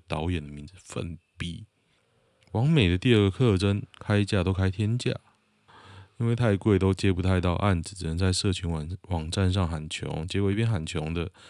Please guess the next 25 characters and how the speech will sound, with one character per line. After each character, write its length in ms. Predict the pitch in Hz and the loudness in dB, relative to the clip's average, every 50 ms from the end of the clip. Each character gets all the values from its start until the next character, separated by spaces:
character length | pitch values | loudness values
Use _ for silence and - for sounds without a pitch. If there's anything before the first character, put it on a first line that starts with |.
| - - - _ | -20 -20 -20 _
同 240 | _ - 92 92 104 | _ -4 -2 0 0
时 200 | 107 - - 98 | 0 0 0 0
都 140 | 98 98 98 | 2 2 2
能 200 | 95 87 87 92 | 2 0 0 -2
住 220 | - - 104 90 | 0 0 0 0
好、 180 | 82 85 - _ - | -2 -4 -10 _ -8
吃 200 | - - - 110 | -8 -6 -4 -2
好， 220 | 101 117 - - 95 | -2 -2 -2 -4 -6
工 200 | - 92 95 95 | -4 -2 0 2
作 120 | 98 95 | 0 0
效 180 | 90 - 92 87 | 0 0 0 0
率 100 | 90 87 | 0 0
很 160 | 85 82 87 | -2 -2 -2
烂， 320 | 90 101 95 80 78 85 92 | -2 0 0 -2 -4 -8 -10
总 160 | - - 80 | -8 -10 -8
是 180 | 80 - 98 92 | -6 -4 -2 -2
能 140 | 87 82 80 | -2 -2 -4
狂 220 | - - 82 85 | -4 -4 -4 -2
买 160 | 90 85 80 | -2 -4 -4
精 220 | 87 - 107 107 107 | -6 -6 -6 -6 -4
品 100 | 98 87 | -6 -4
跟 100 | 90 92 | -4 -4
名 200 | 92 90 85 87 | -2 -2 -2 -2
牌 120 | 87 85 | -4 -2
包。 280 | 82 101 110 123 - | -2 0 0 0 0